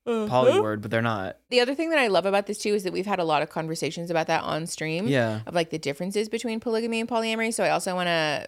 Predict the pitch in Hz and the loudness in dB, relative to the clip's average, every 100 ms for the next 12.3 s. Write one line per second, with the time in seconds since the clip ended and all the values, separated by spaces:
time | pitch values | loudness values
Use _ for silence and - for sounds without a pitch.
0 | - - 160 147 139 139 160 - 151 160 | -8 -2 0 0 -4 -8 -6 -2 -2 -2
1 | 160 156 165 - 143 143 139 156 151 147 | -4 -4 -4 -6 -4 0 2 0 -2 -4
2 | 147 190 226 - 254 254 294 349 311 277 | -2 -2 -4 2 4 4 2 0 0 -2
3 | 240 - 226 214 190 - 208 190 165 - | -4 -4 -2 0 0 0 -2 0 -2 -2
4 | 185 180 180 170 160 156 - 175 165 175 | 0 0 2 2 4 2 2 -2 -2 -2
5 | 170 165 170 - - 170 156 156 156 - | 2 2 2 0 -2 0 2 2 2 0
6 | 160 156 143 - - - - - - 127 | -4 -4 -6 -4 -8 -8 -16 -18 -10 -4
7 | 120 117 180 190 185 175 170 196 202 226 | -2 -2 2 4 4 4 2 2 2 0
8 | 254 277 254 247 226 190 175 - - 165 | 0 0 0 0 -2 -2 -2 -4 -4 -4
9 | - 190 208 - 220 - 214 233 247 233 | -2 -4 -2 -2 -4 -4 -4 -4 -4 -2
10 | 220 - 226 220 214 214 185 117 233 240 | -4 -4 -4 -2 -2 2 2 2 -2 -6
11 | - 196 208 - - 247 202 226 226 220 | -6 2 2 2 -6 -6 -2 -2 0 2
12 | 220 214 | 2 2